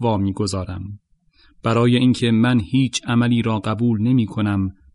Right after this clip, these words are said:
مگر آنکه خالصانه برای من باشد." خداوند دوست دارد که همه کارهایمان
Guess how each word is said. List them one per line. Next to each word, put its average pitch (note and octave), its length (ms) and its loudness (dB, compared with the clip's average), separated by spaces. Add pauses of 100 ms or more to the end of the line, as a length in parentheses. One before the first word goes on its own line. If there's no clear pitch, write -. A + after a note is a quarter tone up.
(120)
مگر A2 380 0
آنکه D#3 560 -2
خالصانه G#2+ 1000 -2
برای G2+ 480 -4
من A2+ 260 -2
باشد." - 360 -8 (960)
خداوند E3 680 2
دوست D3+ 300 0
دارد C3+ 320 2
که C#3 120 -2
همه E3 380 0
کارهایمان A#2 920 0